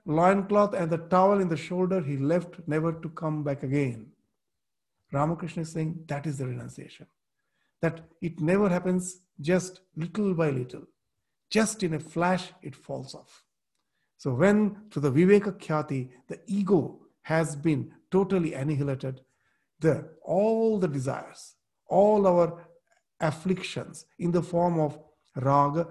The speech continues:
dvesha, abhinivesha falls off at a time to render you freedom by ensuring the process of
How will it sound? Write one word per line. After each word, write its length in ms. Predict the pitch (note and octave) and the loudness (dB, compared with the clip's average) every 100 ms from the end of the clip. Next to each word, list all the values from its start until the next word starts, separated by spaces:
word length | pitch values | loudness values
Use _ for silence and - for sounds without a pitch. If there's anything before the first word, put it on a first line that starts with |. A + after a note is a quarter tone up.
| - - | -8 -14
dvesha, 520 | C#3+ C3 D3 - - - | -6 -2 -2 -4 -10 -10
abhinivesha 640 | B2+ B2+ C#3 C#3 B2+ F#3 F#3+ _ _ _ | -8 -4 -2 -2 -6 -10 -14 _ _ _
falls 540 | - F3 E3+ E3+ E3 | -12 -4 -2 -2 -6
off 220 | D3+ C#3+ - - | -8 -8 -12 -12
at 160 | C3+ | -8
a 60 | D#3+ | -8
time 360 | - B2 C3+ C3+ _ _ | -6 -8 -8 -14 _ _
to 300 | - D3 C#3 - | -2 0 -2 -8
render 800 | C#3+ B2+ C#3 F3 F#3 F#3 D3 - - _ _ _ _ - | -4 0 4 4 4 4 2 0 -14 _ _ _ _ -4
you 220 | D3+ D#3 | 0 0
freedom 720 | C#3 - - F#3+ F3 B2+ G#2+ - _ _ - | 0 -10 0 2 4 2 -4 -16 _ _ 2
by 280 | D3+ D3 C#3+ - - | 4 4 0 -8 -2
ensuring 540 | E3 D#3+ - F3+ F3 | 0 0 -2 -2 0
the 80 | C#3+ | -2
process 440 | D#3 C#3 C3+ C3+ | -2 -4 -4 -6
of 180 | G3+ G3+ | -6 -6